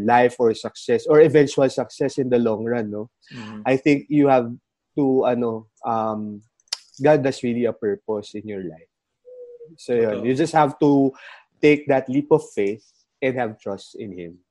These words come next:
Speaker 1: Because
Speaker 2: Mm-hmm.
Speaker 1: hindi naman niya tayo pababayaan in the long run.
Speaker 2: Exactly. Though, though, syempre, very valid naman talaga yung malungkot ka, ma-, ma-,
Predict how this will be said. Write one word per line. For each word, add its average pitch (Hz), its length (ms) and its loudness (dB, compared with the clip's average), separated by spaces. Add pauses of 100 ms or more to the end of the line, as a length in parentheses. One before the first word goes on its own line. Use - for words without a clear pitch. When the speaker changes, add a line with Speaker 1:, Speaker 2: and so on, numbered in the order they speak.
(280)
Speaker 1:
Because 127 400 0
Speaker 2:
Mm-hmm. 104 240 -14
Speaker 1:
hindi 139 140 -2
naman 147 180 2
niya 135 140 0
tayo 113 160 0
pababayaan 92 640 -8
in 98 80 -12
the 90 80 -10
long 85 180 -14
run. 82 180 -20 (460)
Speaker 2:
Exactly. 104 800 -20
Though, 123 420 -12
though, 113 640 -6
syempre, 117 560 -2 (480)
very 127 320 4
valid 113 400 2
naman 110 240 0
talaga 110 320 0
yung 107 400 0 (320)
malungkot 120 480 0
ka, 147 480 0
ma-, 117 240 0
ma-, 110 720 -4